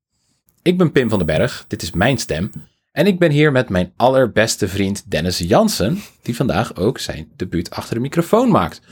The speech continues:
Onze excuuszoomer Dennis zit al langer in de redactie en hij hielp ook met de Bonanza eerder dit jaar, rond de verkiezingsavond,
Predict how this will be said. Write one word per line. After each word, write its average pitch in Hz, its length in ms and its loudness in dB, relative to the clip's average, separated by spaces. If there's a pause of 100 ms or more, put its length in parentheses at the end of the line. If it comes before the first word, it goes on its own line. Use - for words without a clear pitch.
(580)
Onze 202 300 2
excuuszoomer 175 800 2
Dennis 156 300 4
zit 120 260 0
al 120 140 4
langer 147 340 4
in 92 100 -2
de 87 60 0
redactie 82 500 -2
en 131 140 -2
hij 135 140 0
hielp 185 280 0
ook 165 320 -2
met 139 340 -6
de 127 120 4
Bonanza 127 760 4
eerder 92 300 2
dit 85 200 -2
jaar, 139 520 0
rond 110 220 0
de 113 80 -2
verkiezingsavond, 110 960 2